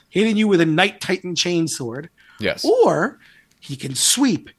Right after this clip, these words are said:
Speaker 1: for sixteen attacks, two up, strength eight, A P minus one. And there's the A P minus one that I was talking about, by the way.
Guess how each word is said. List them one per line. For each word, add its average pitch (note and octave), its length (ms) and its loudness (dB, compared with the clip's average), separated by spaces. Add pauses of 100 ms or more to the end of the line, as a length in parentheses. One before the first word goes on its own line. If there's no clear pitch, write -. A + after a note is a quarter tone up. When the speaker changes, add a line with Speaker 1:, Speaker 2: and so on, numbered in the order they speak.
(120)
Speaker 1:
for D3 100 -8
sixteen - 460 -2
attacks, C#3+ 500 -6
two F3+ 280 2
up, D#3 240 0 (260)
strength D#3+ 520 -4
eight, A3+ 380 -2
A F3 120 4
P F3 180 -6
minus C#3+ 400 -4
one. F3 300 0
And D3 120 -6
there's G3+ 160 0
the G#3+ 140 -2
A - 20 -4
P G#3+ 140 -8
minus F#3 260 -4
one F#3 120 -6
that D3+ 80 -6
I C#3+ 40 -6
was C#3+ 80 -6
talking D3+ 320 -6
about, A#2+ 120 -14
by A2+ 100 -12
the G#2 80 -18
way. G#2+ 280 -14